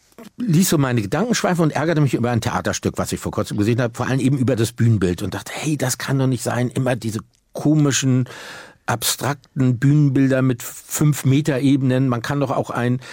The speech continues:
Bühnenbild, was eine klassischen Raum, den man kennt, darstellen und trotzdem irgendwie etwas Modernes, Progressives machen. Also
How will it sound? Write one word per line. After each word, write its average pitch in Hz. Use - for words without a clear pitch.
Bühnenbild, 160
was 131
eine 120
klassischen 151
Raum, 151
den 139
man 127
kennt, 170
darstellen 156
und 127
trotzdem 151
irgendwie 147
etwas 135
Modernes, 135
Progressives 131
machen. 98
Also 117